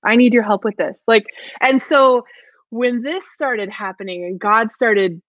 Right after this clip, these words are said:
really moving strongly through, through this, I was like, "Okay." <laughs> So now he's doing, you know, like, I kn-, I know in the back of my mind that I can fold laundry. You know what I can't do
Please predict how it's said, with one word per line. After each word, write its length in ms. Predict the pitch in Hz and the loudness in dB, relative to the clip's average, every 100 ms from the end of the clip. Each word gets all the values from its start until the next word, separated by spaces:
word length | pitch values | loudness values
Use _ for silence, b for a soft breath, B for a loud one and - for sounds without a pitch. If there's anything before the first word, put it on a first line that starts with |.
| _ - | _ -12
really 640 | 190 190 220 247 247 220 | -4 2 4 6 6 2
moving 480 | 196 208 226 220 185 | 2 2 2 2 0
strongly 1040 | - - - 185 185 190 190 180 135 120 208 _ _ _ _ _ _ - - | -4 -14 -12 -4 -2 0 0 -2 -4 -6 -12 _ _ _ _ _ _ -20 0
through, 580 | 214 190 185 180 180 - _ _ _ _ _ _ - | 4 6 8 6 2 -2 _ _ _ _ _ _ -6
through 240 | 247 226 | -2 0
this, 500 | 190 220 196 - - _ _ _ - | 2 2 0 -4 -16 _ _ _ -2
I 140 | 247 | 0
was 100 | 240 | 0
like, 260 | 226 185 _ _ _ _ _ _ _ _ _ _ _ _ _ _ _ _ _ _ | -2 -4 _ _ _ _ _ _ _ _ _ _ _ _ _ _ _ _ _ _
"Okay." 500 | 285 285 311 233 208 - | -6 -4 0 0 0 -4
<laughs> 0 | |
So 180 | - | -4
now 260 | 294 302 349 | -4 -2 -4
he's 240 | 330 311 254 | -4 -6 -6
doing, 240 | 285 269 - | -8 -10 -10
you 160 | 269 | -8
know, 140 | 254 240 | -6 -4
like, 180 | 226 - | -6 -4
I 140 | 277 | -2
kn-, 200 | 311 277 - _ | -2 -6 -10 _
I 200 | 247 285 | -6 -4
know 300 | 247 240 254 | -4 -4 -2
in 100 | 269 | -4
the 60 | 233 | -4
back 260 | 226 226 | -6 -6
of 60 | 220 | -8
my 100 | 208 | -8
mind 260 | 202 202 196 | -6 -6 -6
that 80 | |
I 80 | 175 | -6
can 340 | 170 - 196 190 | -8 -6 -6 -4
fold 200 | 175 160 | -6 -4
laundry. 340 | 160 151 117 196 | -4 -4 -8 -2
You 120 | 220 | 2
know 80 | 254 | 4
what 100 | 226 | 4
I 80 | |
can't 460 | 185 - 220 233 - 240 | 0 -4 -2 -2 -2 -6
do 340 | 262 277 | -2 -2